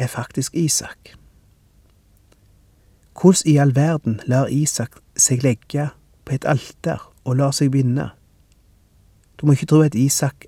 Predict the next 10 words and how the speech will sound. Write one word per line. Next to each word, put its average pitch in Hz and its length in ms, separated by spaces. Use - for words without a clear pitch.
er 127 120
noen 135 160
guttunge 147 500
her. - 220
Han 127 120
er 127 100
i 120 40
alle 143 140
fall 135 180
tenåring, 139 580